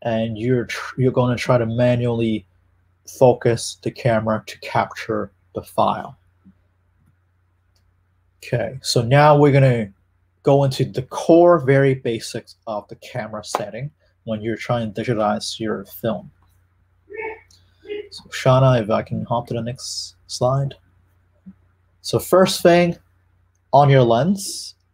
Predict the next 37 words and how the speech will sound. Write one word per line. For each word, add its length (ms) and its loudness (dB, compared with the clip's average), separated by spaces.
A, 220 8
you 140 2
wanna 160 2
make 200 -4
sure 580 -4
it's 220 -10
a 40 -12
macro 400 -2
lens. 600 -4
Uh, 240 0
I 160 0
have 280 2
on 140 -2
display 460 -4
here 340 -6
one 120 -4
of 80 -6
the 60 -16
Seven 300 -4
Artisan, 720 -4
I 60 -20
think 300 -2
this 100 2
is 120 -4
sixty 280 0
millimeter 540 2
version 280 0
two. 380 0
Uh, 280 0
they 160 -2
are 180 -2
the, 280 -6
one 380 2
of 140 2
the 100 2
least 500 2
expensive 840 -2